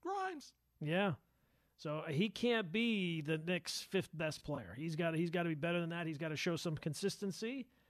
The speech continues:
Speaker 2: And it's all right there for him. I mean, it, uh, it's been a very up and down year. He's never been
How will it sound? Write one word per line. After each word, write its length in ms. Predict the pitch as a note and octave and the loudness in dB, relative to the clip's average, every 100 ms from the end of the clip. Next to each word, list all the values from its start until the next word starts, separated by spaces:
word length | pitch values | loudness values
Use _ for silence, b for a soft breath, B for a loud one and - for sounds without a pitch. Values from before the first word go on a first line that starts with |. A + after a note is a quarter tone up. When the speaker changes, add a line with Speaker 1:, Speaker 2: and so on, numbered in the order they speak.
| b b b | b b b
Speaker 2:
And 160 | D3+ | -2
it's 160 | F#3 G3+ | 2 6
all 140 | A#3 | 8
right 180 | B3+ C4 | 10 10
there 160 | C4+ C#4 | 10 10
for 300 | C4 D#4 A#3 | 10 8 6
him. 140 | G3 - | 4 -4
I 100 | D#3+ | -4
mean, 340 | E3 F3 F3 E3+ | 2 2 2 -2
it, 200 | F3+ - | -6 -8
uh, 60 | - - | -8 -8
it's 240 | - D3 | -8 -6
been 160 | - E3+ | -2 -2
a 60 | |
very 280 | D3+ E3+ G3 | 0 0 0
up 140 | G3+ G#3 | 2 2
and 100 | G3 | 4
down 400 | G3 G#3 A3+ G3+ | 2 2 0 -2
year. 540 | F3+ E3+ G3 B3 C#4 | 0 4 6 6 2
He's 220 | D#3 D#3+ | 0 0
never 240 | D3+ F#3+ G3+ | 2 2 2
been 500 | E3 F#3+ F#3+ F#3+ | 2 0 2 0